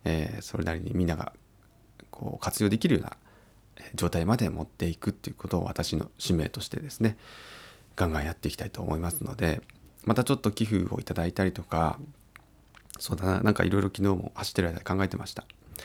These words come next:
Zoom飲み会ね、あの、やりましょう。その代わりにリターンとして、えー、ちょっとお金くださいとかですね。<laughs> なんか、そんな風にちょっと売り出ししてみようかなとか、えー、いう風に、えー、ちょっと考えてみますので、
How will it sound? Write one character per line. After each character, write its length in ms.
Zoom 320
飲 60
み 100
会 300
ね、 180
あ 100
の、 500
や 80
り 60
ま 100
し 80
ょ 240
う。 80
そ 100
の 180
代 120
わ 60
り 100
に 140
リ 120
タ 120
ー 40
ン 40
と 100
し 100
て、 180
え 400
ー、 20
ち 80
ょ 20
っ 20
と 80
お 40
金 200
く 100
だ 80
さ 120
い 40
と 80
か 120
で 80
す 140
ね。 240
<laughs> 120
な 60
ん 20
か、 180
そ 100
ん 40
な 40
風 120
に 80
ち 80
ょ 40
っ 20
と 140
売 100
り 80
出 80
し 120
し 80
て 100
み 60
よ 60
う 40
か 80
な 140
と 120
か、 160
え 180
ー、 20
い 80
う 20
風 160
に、 160
え 200
ー、 20
ち 80
ょ 20
っ 20
と 100
考 240
え 60
て 100
み 120
ま 160
す 140
の 120
で、 260